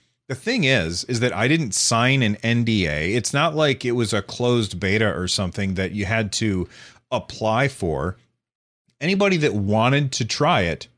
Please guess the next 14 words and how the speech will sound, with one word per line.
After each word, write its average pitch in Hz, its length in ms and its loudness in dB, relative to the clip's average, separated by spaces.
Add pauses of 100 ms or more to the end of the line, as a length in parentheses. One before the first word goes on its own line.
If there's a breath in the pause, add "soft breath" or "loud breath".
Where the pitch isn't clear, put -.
(120)
was 117 320 0
able 135 320 4
to - 120 -10
try 131 340 0
it. 80 140 -4
So 117 300 2 (320 loud breath)
why 147 300 2
limit, 139 640 2 (100)
uh, 101 560 2
uh, 120 180 -2
the, 120 260 0
the 113 160 2
ability 117 420 4
for 104 640 0